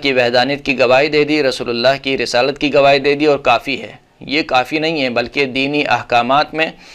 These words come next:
انسان کو تفقہ کرنا چاہیے، سمجھ بوجھ پیدا کرنی چاہیے۔ خداوند کریم ارشاد فرماتا ہے کہ وَمَا كَانَ الْمُؤْمِنُونَ لِيَنْفِرُوا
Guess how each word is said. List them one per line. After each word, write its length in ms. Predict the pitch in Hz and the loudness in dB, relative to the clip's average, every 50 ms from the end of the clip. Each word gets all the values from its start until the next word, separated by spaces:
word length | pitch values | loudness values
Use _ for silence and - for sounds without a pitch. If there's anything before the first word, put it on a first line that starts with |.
| - - - - - | -20 -20 -20 -14 -8
انسان 480 | - 123 120 - - 135 135 143 143 | -8 -6 -4 -2 0 0 0 0 0
کو 80 | 156 151 | -2 -2
تفقہ 640 | - - 131 - - 135 - - - - 170 165 151 | 0 0 -2 0 0 0 -2 -2 -2 0 0 0 2
کرنا 340 | - 139 135 139 143 143 | 2 0 0 0 0 -2
چاہیے، 440 | 135 143 135 139 143 147 156 165 - - - | 0 2 0 2 2 2 0 -2 -2 -6 -8
سمجھ 380 | - - 131 127 131 127 120 | -4 -2 0 2 2 2 2
بوجھ 300 | 117 131 160 160 - - - - - - - - _ _ - | 2 4 4 2 2 -2 -10 -14 -20 -20 -20 -20 _ _ 0
پیدا 260 | 143 139 139 147 143 | 2 2 4 4 2
کرنی 280 | 147 135 123 117 117 107 | 2 0 -2 -2 -4 -4
چاہیے۔ 240 | - 110 107 101 | -4 -4 -4 -4
خداوند 380 | 98 - 135 143 151 156 156 151 | -6 -4 0 0 2 2 2 -2
کریم 260 | 147 151 147 147 147 | 0 0 0 0 0
ارشاد 220 | 147 135 151 135 127 | 0 0 0 0 0
فرماتا 460 | - 147 131 135 135 131 - 151 156 | 0 -2 0 2 2 2 2 4 2
ہے 80 | 156 | 2
کہ 120 | 127 131 131 | 2 0 2
وَمَا 300 | 127 127 127 131 127 127 | 2 4 4 4 2 0
كَانَ 340 | - - 147 151 156 156 160 | 0 0 2 2 2 2 2
الْمُؤْمِنُونَ 760 | 151 143 139 139 131 - 139 135 131 127 135 151 160 160 156 | 2 2 0 -2 -4 -4 -2 -2 0 0 2 2 2 2 2
لِيَنْفِرُوا 760 | 147 143 135 123 120 123 135 147 135 - - 160 147 143 | 2 2 2 4 4 2 2 2 0 -2 0 0 2 2